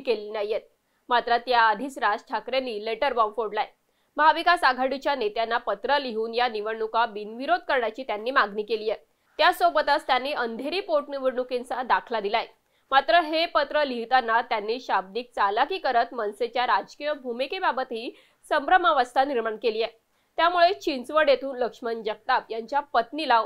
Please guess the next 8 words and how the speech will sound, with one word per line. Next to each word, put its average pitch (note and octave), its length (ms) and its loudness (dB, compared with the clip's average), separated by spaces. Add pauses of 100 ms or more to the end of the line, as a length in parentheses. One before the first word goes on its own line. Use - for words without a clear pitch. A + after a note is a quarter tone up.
(120)
उमेदवारी F4 540 -2
दिल्यामुळे C4 500 0
मनसे B3 540 -4
तेथून C4 240 -6
उमेदवार A3+ 420 -4
उभा A3+ 320 -4
करणार B3+ 440 0
नाहीत C4 280 -2